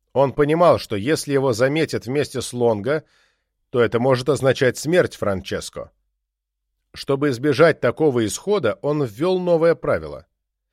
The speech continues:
Вместо того, чтобы встречаться с Лонго на улице,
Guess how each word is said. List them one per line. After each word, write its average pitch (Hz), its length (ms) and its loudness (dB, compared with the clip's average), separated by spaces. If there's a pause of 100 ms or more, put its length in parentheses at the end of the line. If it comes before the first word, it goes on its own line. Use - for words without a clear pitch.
(320)
Вместо 185 400 -2
того, 214 200 0
чтобы 180 280 -4
встречаться 170 560 -2
с - 100 -10
Лонго 135 380 0
на 120 120 2
улице, 165 540 -6